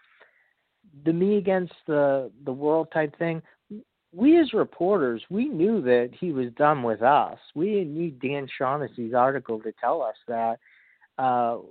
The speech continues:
he wasn't talking to local, he had told Evan in Chicago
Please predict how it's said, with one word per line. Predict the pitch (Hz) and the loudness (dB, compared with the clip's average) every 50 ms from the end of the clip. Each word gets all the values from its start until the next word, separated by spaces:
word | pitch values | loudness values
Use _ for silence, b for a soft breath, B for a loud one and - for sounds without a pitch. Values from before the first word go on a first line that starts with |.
| - _ | -20 _
he | _ _ 196 220 | _ _ -6 -4
wasn't | 240 294 262 202 - 131 123 117 - | -2 0 -2 -2 -4 -8 -12 -12 -4
talking | - 123 123 143 156 - 127 117 | 0 2 2 2 2 0 -4 -8
to | 117 | -8
local, | 110 110 117 120 123 120 - 123 135 | -8 -6 -4 -4 -4 -4 -6 -8 -8
he | - 202 226 | -6 -4 -4
had | 254 185 - | -4 -6 -6
told | - 151 151 147 139 127 131 | -2 -2 0 0 -2 -4 -6
Evan | - 135 127 127 139 143 127 123 120 117 117 117 110 - _ _ _ _ _ _ _ _ _ _ - | -6 -4 -2 -2 0 0 -2 -2 -2 -4 -8 -10 -12 -14 _ _ _ _ _ _ _ _ _ _ -2
in | 143 139 139 139 135 135 131 131 127 123 117 - - - | 0 0 2 2 2 2 0 0 -2 -4 -6 -6 -6 -4
Chicago | 139 127 - - - 156 156 165 175 180 160 127 117 104 78 71 71 - - | -6 -6 -6 -4 0 2 4 4 4 2 0 0 0 0 -2 -4 -8 -12 -16